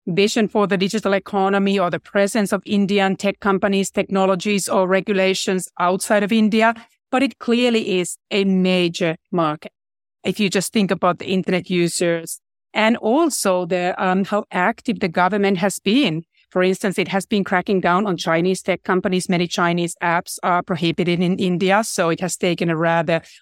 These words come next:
hard line against China. I think it's a good example that if you look at the new privacy legislation in India, it is in many ways following closely the European G D P R,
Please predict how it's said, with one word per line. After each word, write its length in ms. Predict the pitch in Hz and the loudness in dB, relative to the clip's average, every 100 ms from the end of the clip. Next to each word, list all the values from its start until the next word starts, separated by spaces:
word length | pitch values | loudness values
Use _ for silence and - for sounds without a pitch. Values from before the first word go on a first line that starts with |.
| _ | _
hard 380 | - 185 180 - | -2 0 0 -2
line 380 | 160 160 170 202 | 0 2 2 0
against 440 | 175 170 170 - | -2 -2 -2 -4
China. 440 | 170 160 175 214 254 _ _ _ - | -2 0 0 -2 -6 _ _ _ -2
I 100 | 214 | -2
think 200 | 233 277 | 2 0
it's 120 | 247 | 0
a 40 | 196 | -4
good 140 | 214 | -4
example 560 | 233 - 190 214 208 185 | -4 0 0 0 0 0
that 240 | 175 175 | 0 0
if 140 | 202 - | -4 -4
you 80 | |
look 200 | 190 202 | -2 0
at 120 | 226 202 | 0 -2
the 80 | 185 | -2
new 240 | 180 185 | 0 0
privacy 720 | 175 - 170 208 196 - 151 - _ _ _ | -2 -2 0 0 -2 -6 -8 -10 _ _ _
legislation 800 | 196 185 - 170 156 - 160 160 - _ _ _ | -2 -2 -2 -2 -2 -2 -2 -4 -8 _ _ _
in 160 | 196 190 | -4 -2
India, 480 | 202 185 165 147 - | 0 0 0 -2 -2
it 180 | 226 233 | 0 2
is 260 | 320 302 | 2 0
in 300 | - 233 208 | 0 2 4
many 540 | 180 202 254 269 285 - - | 4 4 2 0 -2 -8 -8
ways 640 | 175 190 285 165 180 - - _ _ | -2 2 2 0 -6 -10 -14 _ _
following 420 | 196 240 269 277 | 0 2 2 0
closely 640 | 233 185 220 311 - 165 156 | 0 0 0 -2 -4 -2 0
the 140 | 170 | 0
European 640 | 160 202 226 208 226 208 | 2 2 2 2 2 2
G 180 | 185 190 | 0 -2
D 140 | 196 190 | 0 -2
P 280 | 202 175 | 0 2
R, 320 | 190 247 - | 4 2 0